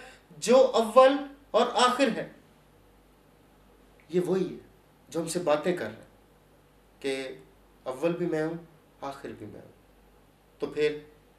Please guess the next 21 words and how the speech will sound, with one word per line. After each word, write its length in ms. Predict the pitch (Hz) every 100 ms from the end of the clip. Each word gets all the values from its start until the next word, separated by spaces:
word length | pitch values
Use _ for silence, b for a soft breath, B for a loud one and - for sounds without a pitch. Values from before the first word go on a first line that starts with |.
| _ _ _
इसके 200 | 135 -
दरमियान 400 | 143 135 139 139
में 120 | 147 147
ये 140 | 147
और 180 | 147 151
कौन 240 | 165 160
आ 100 | 143
गया 120 | 139 143
जो 360 | 143 139 - -
हमें 160 | 131 147
इस 120 | 147
कलाम 280 | 147 135 139
से 140 | 165
हटाना 360 | 143 139 131 135
चाहता 300 | 143 135 139
है? 60 | 143 - _ - _ _ _ _ _ _ _ _ _ _ _ _ _ _ _ -
अजीजों, 380 | 117 139 139 139 - - _ _ _ _ _ _ _ _ -
ये 80 | 117
कलाम 400 | 127 120 127 143
जो 160 | 143
है, 120 | 143